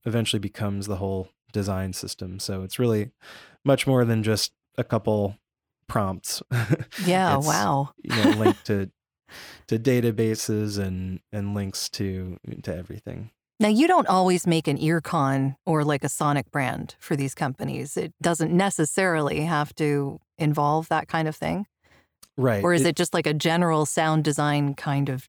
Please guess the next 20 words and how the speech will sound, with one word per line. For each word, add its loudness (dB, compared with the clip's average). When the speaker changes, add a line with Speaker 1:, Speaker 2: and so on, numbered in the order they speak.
Speaker 2:
deal? -6
Speaker 1:
Um, -4
yeah, 2
tr-, -4
true 2
on 4
all 2
ends. -8
It, -4
it's -4
not 2
always 0
one -2
or 0
the -2
other. -2
It's -4
not 0
always 2
just, -4